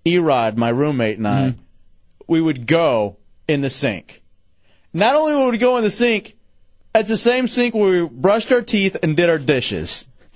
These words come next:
Speaker 2: No, that's filthy. But, uh, one thing that, uh, my cousin, Bi-Curious B J, used to do,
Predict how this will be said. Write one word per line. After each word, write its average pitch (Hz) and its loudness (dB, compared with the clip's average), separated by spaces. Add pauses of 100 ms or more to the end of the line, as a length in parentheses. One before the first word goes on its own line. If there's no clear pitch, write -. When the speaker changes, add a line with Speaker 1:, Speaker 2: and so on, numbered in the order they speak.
(460)
Speaker 2:
No, 123 2
that's 139 0
filthy. 110 -2 (380)
But, 143 2
uh, 143 2
one 190 0
thing 170 -2
that, 143 2
uh, 135 2
my 135 0
cousin, 143 0
Bi-Curious 135 0
B 143 0
J, 107 -2 (240)
used 117 -2
to 120 -2
do, 110 0